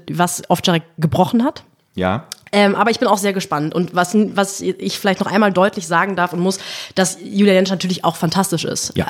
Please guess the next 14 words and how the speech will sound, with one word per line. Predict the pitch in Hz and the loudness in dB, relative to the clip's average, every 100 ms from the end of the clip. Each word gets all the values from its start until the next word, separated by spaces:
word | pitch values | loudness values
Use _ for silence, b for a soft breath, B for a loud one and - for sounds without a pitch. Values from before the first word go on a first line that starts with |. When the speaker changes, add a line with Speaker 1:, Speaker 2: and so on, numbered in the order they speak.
| 165 | 4
Speaker 1:
Ähm, | 160 156 | 4 4
Speaker 2:
das | 87 156 | 2 4
Speaker 1:
sie | |
Speaker 2:
ist | 170 | 4
Speaker 1:
hat, | 170 | 2
Speaker 2:
sie. | - 190 | -6 -12
Speaker 1:
f-, | - - | -12 -6
finde | - 190 | 2 4
ich, | 175 - - B B B - | 4 0 -10 B B B -4
einfach | 185 185 | -2 4
nicht | 190 196 | 4 6
so | 202 | 2
viel, | - 190 175 165 b b b - | 4 4 4 2 b b b 0
äh, | 175 | 2